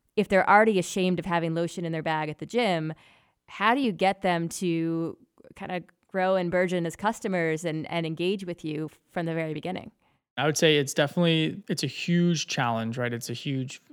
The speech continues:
Speaker 2: gap that needs to be resolved. I think that's also, frankly, why i-, it's such a big opportunity, because there's so many people. I mean, there's literally tens of millions of men in the United States that should be getting treated for hair loss or sexual wellness issues, or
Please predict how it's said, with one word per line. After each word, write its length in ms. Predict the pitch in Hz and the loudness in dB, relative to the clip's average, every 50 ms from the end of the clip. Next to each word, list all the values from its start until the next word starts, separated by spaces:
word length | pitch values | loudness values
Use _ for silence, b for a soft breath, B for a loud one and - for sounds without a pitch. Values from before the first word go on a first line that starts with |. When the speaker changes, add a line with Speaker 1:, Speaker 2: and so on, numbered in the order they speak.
| - | -4
Speaker 2:
gap 340 | - 151 127 120 - - - | -2 0 0 0 -2 -2 -4
that 180 | - 139 127 127 | -4 -2 -2 -2
needs 240 | 127 127 120 - - | -2 -4 -6 -6 -8
to 100 | - 123 | -8 -6
be 360 | 123 120 117 113 113 110 - - _ _ _ _ _ _ _ _ - | -6 -6 -4 -4 -6 -8 -10 -14 _ _ _ _ _ _ _ _ -8
resolved. 640 | 143 127 120 139 139 139 127 113 110 113 160 - | -6 -4 0 2 2 2 2 2 0 -2 -2 -4
I 60 | 139 | -2
think 220 | 127 156 147 131 - | -2 -2 -2 0 -2
that's 220 | 143 135 120 - B B B B B B B B | -2 -4 -4 -8 B B B B B B B B
also, 400 | 160 160 156 147 - 147 135 123 | 4 4 4 4 2 0 0 0
frankly, 640 | - - 139 131 139 - 131 127 123 120 113 110 - b b b b b b | -2 -2 -2 -2 -2 -2 -2 -2 -2 -2 -4 -4 -8 b b b b b b
why 340 | 143 135 127 123 120 123 123 | -2 0 2 2 2 2 2
i-, 20 | 120 120 | 2 0
it's 540 | 127 - - - 170 - - 247 165 - - | 0 -2 -4 -4 -6 -4 -2 -4 -2 -2 -2
such 180 | 156 127 - | -4 -4 -4
a 40 | 123 | -6
big 180 | 123 131 127 123 | -6 -4 -4 -4
opportunity, 640 | 117 113 - 120 - - 208 196 147 123 120 113 110 | -6 -6 -8 -6 -2 2 2 2 2 2 0 -4 -4
because 260 | 117 120 139 131 123 | -4 -4 -4 -2 -2
there's 180 | 123 120 117 | -4 -4 -4
so 340 | - - - - 151 143 143 147 | -6 -2 0 2 4 4 4 4
many 240 | 143 135 127 120 | 2 2 0 -2
people. 340 | 113 - 143 143 135 - 117 | -2 -2 -4 -4 -4 -4 -4
I 60 | 113 | -4
mean, 140 | 117 120 117 | -4 -4 -4
there's 220 | 117 117 117 - 147 | -4 -6 -6 -4 -4
literally 280 | 139 131 127 120 117 | -4 -2 -2 -4 -6
tens 440 | 113 - - - 156 156 160 160 151 | -8 -10 -8 -4 -2 0 0 0 0
of 100 | 143 120 | -2 -2
millions 420 | 120 127 123 123 127 123 120 117 113 | -2 -2 -2 -2 -2 -2 -2 -4 -6
of 80 | 117 113 | -6 -4
men 300 | 120 123 123 123 120 120 | -4 -2 -2 -2 -4 -4
in 100 | 117 117 | -6 -6
the 60 | 120 | -6
United 320 | 120 117 117 110 110 110 113 | -6 -6 -6 -6 -6 -6 -6
States 460 | - - 147 135 131 127 - - - B B B B B B B B | -4 -4 -2 -2 -2 -4 -6 -8 -12 B B B B B B B B
that 160 | - 151 135 123 | -2 -2 0 2
should 220 | - - 180 160 | 2 2 2 4
be 120 | 147 160 143 | 2 2 2
getting 560 | 135 - 147 135 135 131 127 123 127 - 202 | 2 2 2 2 2 2 0 0 -2 -4 -6
treated 420 | - - - 151 135 131 139 127 127 | -6 -4 -2 0 2 2 0 0 -2
for 320 | - - 123 117 113 110 | -4 -4 -2 -2 -2 -2
hair 220 | 107 - 190 202 190 | 0 2 2 4 4
loss 420 | 185 180 170 165 160 147 - - | 4 4 4 4 2 0 -2 -4
or 60 | 127 117 | -6 -6
sexual 340 | - 120 113 - 113 110 | -6 -6 -6 -4 -2 -2
wellness 360 | 123 156 175 170 165 156 - 160 | 0 2 2 4 2 2 2 0
issues, 500 | 151 139 - 147 139 131 131 127 120 - | -2 -2 -2 -2 -2 -2 -2 -2 -4 -4
or 400 | 110 104 120 117 110 107 107 107 | -6 -4 -4 -2 -2 -4 -4 -6